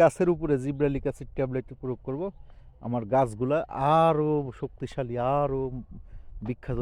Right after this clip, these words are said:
বিখ্যাত হবে সেই কারণে, সেই উদ্দেশ্যে। দর্শক, কেমন লাগছে আমার কদমের জমি, কেমন লাগছে আমার পেঁয়াজ গাছগুলো, উম, কমেন্টসের মাধ্যমে মতামত জানাবেন।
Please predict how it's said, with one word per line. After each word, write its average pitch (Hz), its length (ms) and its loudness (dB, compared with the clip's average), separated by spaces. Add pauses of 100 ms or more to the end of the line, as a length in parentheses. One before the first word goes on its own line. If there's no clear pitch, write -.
বিখ্যাত - 300 -8 (100)
হবে 127 140 -8 (120)
সেই 98 180 -8 (140)
কারণে, 104 320 -8
সেই 110 220 -10
উদ্দেশ্যে। 90 400 -14 (800)
দর্শক, 139 320 -4
কেমন 147 220 -2 (100)
লাগছে - 240 -8 (100)
আমার 120 140 -4 (280)
কদমের 117 360 -4
জমি, 139 220 -4 (680)
কেমন 139 240 -4 (100)
লাগছে - 280 -6
আমার 123 180 -6
পেঁয়াজ 131 280 -4 (1000)
গাছগুলো, 131 420 -2
উম, - 1400 -14
কমেন্টসের 143 460 -6
মাধ্যমে 139 320 -6
মতামত 127 400 -8
জানাবেন। 131 320 -6